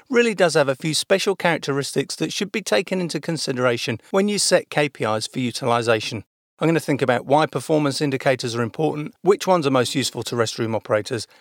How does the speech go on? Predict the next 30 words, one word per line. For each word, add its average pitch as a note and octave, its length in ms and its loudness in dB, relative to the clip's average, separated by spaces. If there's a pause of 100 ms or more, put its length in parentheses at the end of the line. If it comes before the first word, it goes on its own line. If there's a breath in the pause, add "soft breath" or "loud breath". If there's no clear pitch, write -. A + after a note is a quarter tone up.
(120)
how F3+ 320 0
you G3 160 0
can C#3 160 -2
actually A#2+ 240 -6
track - 400 -2
those A2+ 260 -2
measures, G#2+ 460 -4 (100)
and C#3+ 160 0
how A#3 240 2
that C#4 160 -2
information E3 560 0
should D3 240 -4
be D#3+ 100 -4
used A#2+ 360 -2
within A2+ 280 0
the A2+ 60 -4
business. B2+ 540 -2 (640)
I'm - 160 2
not A3 160 0
saying G3+ 280 4
that D#3+ 140 2
these F3 160 0
seven D3+ 240 2
definitions C#3+ 540 -2
are A2+ 60 -4
the - 120 0
only C3 200 0
ones A#2 240 -2
that A#2 120 -4
count, C#3 300 0